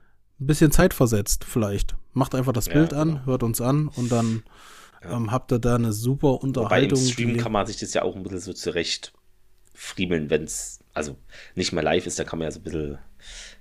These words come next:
Speaker 2: ihr wisst, wie ich's meine, unten am, am Regler schieben.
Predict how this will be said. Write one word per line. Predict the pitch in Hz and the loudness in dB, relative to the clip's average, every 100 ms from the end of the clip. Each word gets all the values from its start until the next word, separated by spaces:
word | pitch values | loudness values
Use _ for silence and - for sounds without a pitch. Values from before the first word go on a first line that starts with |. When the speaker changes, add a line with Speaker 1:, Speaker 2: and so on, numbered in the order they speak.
| - - | -4 0
Speaker 2:
ihr | - | 0
wisst, | - | -2
wie | - | -6
ich's | 71 | -6
meine, | 69 69 | -6 -6
unten | - 78 73 | -6 -8 -8
am, | 60 67 71 | -8 -8 -10
am | - | -8
Regler | 82 80 76 71 | -6 -6 -4 -6
schieben. | - 92 78 71 | -6 -8 -8 -12